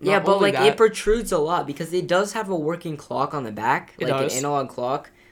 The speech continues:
Speaker 1: which I think is pretty cool, but, like, would you really wanna spend that much money
Speaker 2: Seventy thousand dollars
Speaker 1: just to
Speaker 2: on
Speaker 1: get
Speaker 2: that?
Speaker 1: sixty-four gigabytes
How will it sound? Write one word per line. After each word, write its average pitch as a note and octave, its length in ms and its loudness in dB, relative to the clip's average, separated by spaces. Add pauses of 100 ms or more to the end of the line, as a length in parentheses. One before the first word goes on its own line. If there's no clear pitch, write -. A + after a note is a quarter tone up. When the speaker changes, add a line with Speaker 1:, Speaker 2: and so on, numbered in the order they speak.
Speaker 1:
which D3 160 -4
I F3 140 2
think A3 200 0
is E3+ 120 -4
pretty D3 220 -4
cool, E3 260 -2
but, C#3 120 0
like, C3+ 240 0
would F#3 180 -4
you G3+ 120 -4
really D#3+ 320 2
wanna E3 200 -4
spend D#3 280 -8
that C#3 100 -8
much C#3+ 240 -8
money C#3+ 160 -4
Speaker 2:
Seventy G3+ 260 0
thousand D#3 440 -2
dollars B2 220 -4
Speaker 1:
just E3 240 4
to G#3 60 -4
Speaker 2:
on E3+ 40 -8
Speaker 1:
get F#3 260 6
Speaker 2:
that? - 60 2
Speaker 1:
sixty-four E3+ 800 2
gigabytes C#3+ 920 -2